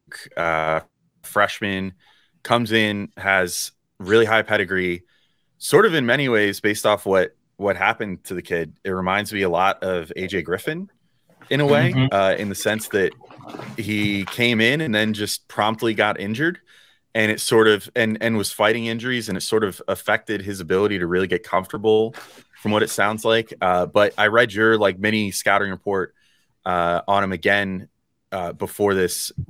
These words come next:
Speaker 1: that was in one of your draft previews on the Strickland. And, like, it sounds like they sort of just then were like, "All right, well, you know, we may have brought you here to be, like, a, an alpha scorer, like R J Barrett type, but,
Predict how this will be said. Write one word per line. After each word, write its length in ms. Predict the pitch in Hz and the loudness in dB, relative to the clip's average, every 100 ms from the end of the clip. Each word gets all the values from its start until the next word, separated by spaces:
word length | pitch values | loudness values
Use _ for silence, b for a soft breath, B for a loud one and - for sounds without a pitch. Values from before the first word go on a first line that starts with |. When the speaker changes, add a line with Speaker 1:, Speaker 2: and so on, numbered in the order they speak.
| - | -2
Speaker 1:
that 280 | 90 85 95 | -2 0 -6
was 220 | 92 - | -8 -6
in 240 | 98 92 | -6 -4
one 120 | 92 | -2
of 60 | 90 | -2
your 120 | 87 | -2
draft 340 | 90 90 90 - | 0 0 -2 -6
previews 340 | 90 92 85 | -8 -6 -6
on 100 | 90 | -6
the 60 | 85 | -4
Strickland. 420 | - 165 131 113 | -2 0 2 2
And, 120 | 104 | 2
like, 260 | 98 92 - b b b b b _ _ | 2 0 -6 b b b b b _ _
it 140 | 110 | -2
sounds 280 | - 117 113 | 2 2 2
like 120 | 113 | 0
they 120 | 110 101 | 0 -2
sort 240 | - 107 | 2 0
of 60 | 95 | 0
just 200 | 95 - | -4 2
then 260 | 101 101 | 2 2
were 140 | 95 92 | 0 2
like, 180 | 90 | 2
"All 100 | - | 2
right, 180 | 90 82 | 0 0
well, 340 | 87 92 85 _ _ _ _ | 0 0 -2 _ _ _ _
you 100 | 104 | -6
know, 240 | 90 85 _ | -6 -6 _
we 160 | 107 104 | -6 0
may 160 | 107 107 | 2 2
have 120 | - | 2
brought 260 | 113 156 | 2 2
you 60 | 127 | -2
here 220 | 110 110 | -2 0
to 80 | 104 | 0
be, 160 | 98 98 | -2 0
like, 280 | 95 92 90 | 0 0 2
a, 380 | 90 90 85 - _ _ _ - | 2 0 -4 -10 _ _ _ -8
an 160 | 90 - | -8 0
alpha 360 | 95 98 98 | 0 2 -2
scorer, 800 | - - 98 98 95 95 95 90 - | -4 -2 2 4 4 2 0 -4 -8
like 360 | 87 87 82 - - | -4 -4 -6 -12 0
R 180 | 98 | 0
J 180 | 98 98 | 2 0
Barrett 420 | 87 92 113 113 | 0 2 4 2
type, 360 | - 90 87 - | 0 -2 -2 -4
but, 340 | 85 92 87 | -2 0 0